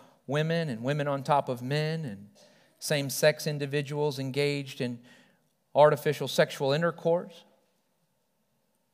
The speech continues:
And it is artificial. I talk about it as if it's normal. There's nothing normal about it.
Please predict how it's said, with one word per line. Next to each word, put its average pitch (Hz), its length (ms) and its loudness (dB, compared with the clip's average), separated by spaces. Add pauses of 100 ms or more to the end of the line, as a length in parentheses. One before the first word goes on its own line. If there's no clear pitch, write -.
(140)
And 131 80 -8
it 127 80 -6
is 147 180 -2
artificial. 113 640 -10 (2250)
I 113 60 -14
talk 131 260 -2
about 107 260 -2
it 107 100 -12 (340)
as 113 100 -10
if 101 140 -10
it's 98 160 -12
normal. 110 460 -12 (1200)
There's 104 140 -14
nothing 98 260 -8
normal 98 320 -10
about 95 300 -12
it. 131 80 -16